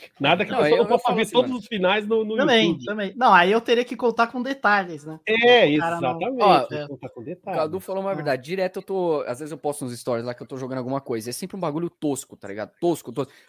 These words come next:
Speaker 2: Porque as coisas mais escrotas do PlayStation três é a que mais me chama atenção pra jogar. Porque eles
Speaker 3: Você
Speaker 2: vêm
Speaker 3: vai
Speaker 2: do
Speaker 3: jogar
Speaker 2: nada,
Speaker 3: jogo,
Speaker 2: eu não, eu
Speaker 3: jogo
Speaker 2: não tenho
Speaker 3: escroto.
Speaker 2: expectativa nenhuma. Porque,
Speaker 3: Tem um
Speaker 2: mano,
Speaker 3: jogo galhofa que eu go-, eu gosto pela curiosidade também. Só de
Speaker 2: Então,
Speaker 3: ver
Speaker 2: mano, é
Speaker 3: quão
Speaker 2: igual esse que
Speaker 3: bosta
Speaker 2: eu
Speaker 3: ele
Speaker 2: falei.
Speaker 3: é.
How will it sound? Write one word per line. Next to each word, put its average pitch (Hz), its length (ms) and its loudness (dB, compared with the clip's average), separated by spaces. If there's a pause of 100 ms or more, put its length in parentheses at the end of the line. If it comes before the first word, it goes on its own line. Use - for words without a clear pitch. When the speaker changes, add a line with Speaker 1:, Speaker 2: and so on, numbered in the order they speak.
Speaker 2:
Porque 156 180 0
as 220 120 2
coisas 202 260 -4
mais 233 240 -2
escrotas 175 640 -4
do 135 80 -12
PlayStation 131 340 -8
três 143 440 -4 (320)
é 156 80 4
a 208 60 4
que 214 120 -6
mais 208 180 0
me 220 80 -4
chama 202 200 -8
atenção 196 500 -10
pra 131 140 -8
jogar. 117 280 -6 (400)
Porque 175 200 -4
eles 208 140 -2
Speaker 3:
Você - 20 -6
Speaker 2:
vêm 196 80 -4
Speaker 3:
vai 190 80 -6
Speaker 2:
do - 80 -12
Speaker 3:
jogar 151 120 -2
Speaker 2:
nada, 160 160 0
Speaker 3:
jogo, 185 120 -4
Speaker 2:
eu 185 40 -6
não, 170 60 -6
eu - 60 -12
Speaker 3:
jogo 160 160 -6
Speaker 2:
não 170 100 -4
tenho 180 140 -10
Speaker 3:
escroto. 139 200 -8
Speaker 2:
expectativa 180 500 -12
nenhuma. 190 500 -4 (220)
Porque, 277 160 -2
Speaker 3:
Tem - 40 4
um - 40 4
Speaker 2:
mano, 185 120 2
Speaker 3:
jogo 202 160 -2
galhofa 185 420 0
que 214 120 -6
eu 208 80 -4
go-, 196 260 0
eu 180 140 -4
gosto 185 320 -2
pela 196 180 -6
curiosidade 196 640 -4
também. 143 300 -10
Só 226 120 -8
de 240 60 0
Speaker 2:
Então, 240 140 0
Speaker 3:
ver 180 60 0
Speaker 2:
mano, 170 160 -4
é 113 40 -6
Speaker 3:
quão - 100 6
Speaker 2:
igual 165 200 4
esse 175 80 4
que 180 80 4
Speaker 3:
bosta 226 200 -6
Speaker 2:
eu 202 40 -6
Speaker 3:
ele 196 80 -4
Speaker 2:
falei. 202 220 -2
Speaker 3:
é. 190 80 -8